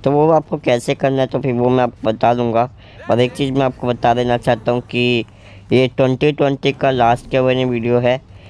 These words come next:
इसलिए आपको अभी को क्या नहीं करना पड़ेगा। और कैसे करना है, क्या है procedure, सब मैं आपको बताऊँगा अपनी इस video में। तो चलिए शुरू देखते हैं।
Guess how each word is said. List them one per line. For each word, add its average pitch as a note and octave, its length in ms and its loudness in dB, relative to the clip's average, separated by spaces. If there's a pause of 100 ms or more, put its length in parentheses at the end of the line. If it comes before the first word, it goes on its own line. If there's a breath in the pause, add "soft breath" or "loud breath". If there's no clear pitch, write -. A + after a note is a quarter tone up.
(160 loud breath)
इसलिए A#2 300 0
आपको A#2+ 320 0
अभी A#2 320 2
को C3 200 -2
क्या B2 180 2
नहीं B2 160 0
करना A#2+ 280 -2
पड़ेगा। A#2+ 400 0 (580 loud breath)
और A2+ 240 2
कैसे D3 240 0
करना D3+ 280 0
है, D3 60 2
क्या D3+ 260 0
है D#3 180 0
procedure, C3+ 480 -4
सब C#3 180 -4
मैं D3+ 140 -2
आपको - 200 -8
बताऊँगा B2 400 -2 (400 loud breath)
अपनी B2+ 260 -2
इस B2+ 160 -4
video B2 260 2
में। B2 160 2
तो B2+ 100 -4
चलिए C3+ 380 -2
शुरू A#2 340 -6
देखते A2 420 -2
हैं। F#2 140 0